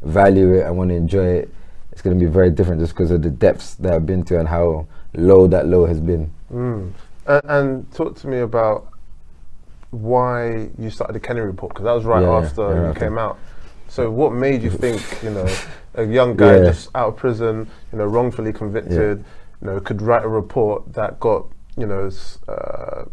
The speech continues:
Speaker 2: spoken about in Parliament, it got pu-, published, it was in the U K, it was in the newspapers.
Speaker 1: Yeah.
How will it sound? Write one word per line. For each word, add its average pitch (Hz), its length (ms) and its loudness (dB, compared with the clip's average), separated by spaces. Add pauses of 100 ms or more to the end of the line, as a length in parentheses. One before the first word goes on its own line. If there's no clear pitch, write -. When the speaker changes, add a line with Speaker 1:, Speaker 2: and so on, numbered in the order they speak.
(280)
Speaker 2:
spoken 123 460 -2
about 107 460 2
in 110 140 -8
Parliament, 110 580 -2
it 107 80 -10
got 98 300 -6
pu-, 98 100 -10
published, 107 720 -4
it 87 140 -10
was 95 200 -10
in 101 60 -10
the 95 80 -8
U 104 180 -10
K, - 160 -12
it 110 160 -6
was 110 160 -6
in 120 80 -2
the 113 60 -2
newspapers. 113 720 0
Speaker 1:
Yeah. 78 120 2